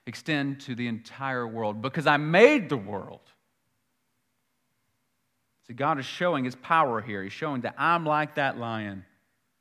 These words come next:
I roar as boss of all this. And, you know, lions have often been portrayed in Scripture as enemies of man.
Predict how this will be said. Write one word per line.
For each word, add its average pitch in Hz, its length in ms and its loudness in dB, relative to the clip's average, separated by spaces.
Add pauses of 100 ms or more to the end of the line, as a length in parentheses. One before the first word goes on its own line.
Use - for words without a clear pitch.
(580)
I 127 380 -2 (260)
roar 113 640 -2 (160)
as 113 520 -6 (200)
boss 107 760 -2 (420)
of - 140 -12
all 117 240 0
this. 92 340 -8 (200)
And, 202 220 0
you 185 60 -2
know, 190 160 2
lions 170 720 0
have 156 180 -2
often 147 580 -2
been 120 220 -4
portrayed 131 420 -2
in 120 100 -4
Scripture 131 460 -8
as 117 240 0
enemies 123 420 -4
of 95 160 -12
man. 92 380 -12